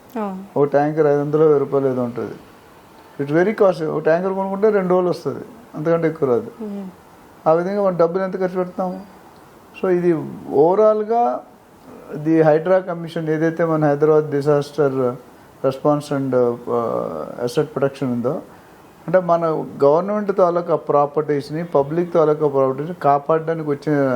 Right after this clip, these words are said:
Speaker 2: బాడీ ఇది. కొంతమంది బి-, బి-, బిజినెస్ మెన్ అయితే అడ్-, అడ్డంగా గోడలు కట్టేశారు వాటర్ రాకుండా. అప్పుడు ఏమవుతుంది? వాటర్ మళ్ళీ బె-, బ్యాక్ రివర్స్ పొంగిపోతుంది.
Speaker 1: Hmm.
Speaker 2: ఒకవేళ వాటర్ వెళ్ళడానికి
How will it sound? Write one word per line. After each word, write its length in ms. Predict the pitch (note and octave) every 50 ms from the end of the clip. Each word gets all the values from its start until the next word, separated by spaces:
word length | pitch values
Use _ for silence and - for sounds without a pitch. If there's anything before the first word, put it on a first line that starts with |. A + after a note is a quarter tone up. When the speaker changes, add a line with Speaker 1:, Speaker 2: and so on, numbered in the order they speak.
| A#2 A2+ A#2+ - - - - - - -
Speaker 2:
బాడీ 260 | B2+ C3 C3+ C#3+ C3+
ఇది. 240 | B2+ A#2+ G#2 - - - - - - - - - - - - - - -
కొంతమంది 400 | D3 D#3 D#3+ E3 E3+ E3+ E3 E3
బి-, 500 | D#3 D#3+ D#3 D3+ D3+ D3 D3 C#3+ C#3 C#3
బి-, 380 | C3+ C3 C3 C3 C3 C3 C#3
బిజినెస్ 320 | C#3 D#3 D#3 E3+ F3 E3 F3+
మెన్ 120 | F3+ E3+
అయితే 220 | E3+ F3 F3+ G3
అడ్-, 480 | F#3+ F#3 D#3+ C#3+ D3 D3 - - - -
అడ్డంగా 320 | C#3 C#3+ D3 F3 F3+ F#3
గోడలు 380 | F3 E3+ D3 D3+ D3+ E3 F3 F3+
కట్టేశారు 380 | D#3+ D#3 - C#3+ - D3 C3+ B2
వాటర్ 340 | B2 C3 C#3 C3+ C3+ C3
రాకుండా. 440 | B2+ A#2+ A#2 A#2 - A#2 A2 - - - - - - - - - - - - - - -
అప్పుడు 160 | D3+ D#3 D#3+
ఏమవుతుంది? 320 | F3 F#3 G3 G3+ G3 F3 F3
వాటర్ 220 | F3 F3+ F#3 F#3
మళ్ళీ 220 | F3+ F3+ F3+ F3+
బె-, 200 | E3+ D3+ D3 F3
బ్యాక్ 360 | F3+ D#3 D#3 E3+ F3 G3 F#3 F#3
రివర్స్ 320 | F3 F3 F#3+ F3 - -
పొంగిపోతుంది. 800 | E3 D3+ C#3 B2 B2 A#2 - - G#2 F#2 F2+ - - - - A#3
Speaker 1:
Hmm. 180 | A3 G3+ G3 F#3+ F#3+ G3 - - - - - - - - - - - - - - - - - - - C3
Speaker 2:
ఒకవేళ 300 | C#3 C#3+ C#3 C#3 C3 B2+
వాటర్ 320 | B2 A#2 B2 C#3 E3 F#3
వెళ్ళడానికి 580 | F3+ E3+ E3+ F3+ F#3 G3 G#3 G#3+ G3+ F3+ E3